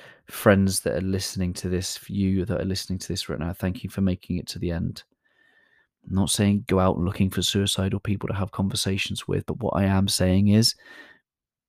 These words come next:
maybe there are people in your life right now that just need to be listened to.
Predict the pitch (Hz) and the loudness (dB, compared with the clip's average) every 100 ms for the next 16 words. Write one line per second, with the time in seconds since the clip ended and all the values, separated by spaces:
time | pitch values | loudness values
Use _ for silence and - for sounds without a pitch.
0 | _ _ _ _ _ 104 107 117 127 113 | _ _ _ _ _ -2 0 4 4 4
1 | 104 - 98 98 101 98 - 90 - 95 | 0 0 2 4 2 0 0 0 0 0
2 | 98 98 - _ _ _ - 110 - 104 | 0 0 -2 _ _ _ -4 -4 -2 -4
3 | - 107 101 - 98 - 104 | -2 0 0 0 -2 -2 -4